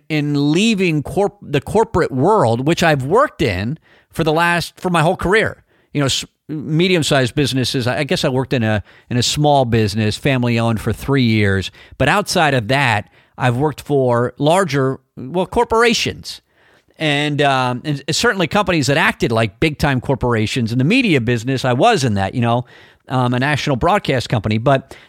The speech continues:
um, one of the things I've learned or observed or thought about in the last couple of w-, months is, man, I, I was way, I put way,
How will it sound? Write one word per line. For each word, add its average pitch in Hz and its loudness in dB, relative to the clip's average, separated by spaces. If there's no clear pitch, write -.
um, 135 0
one 165 0
of 269 -2
the 202 0
things 147 0
I've 131 0
learned 147 2
or 131 2
observed 143 0
or 131 0
thought 226 0
about 135 2
in 123 -4
the 135 0
last 143 0
couple 135 0
of 127 0
w-, 143 -6
months 190 0
is, 135 2
man, 143 0
I, 180 2
I 170 0
was 127 0
way, 156 -2
I 180 0
put 180 -2
way, 190 -2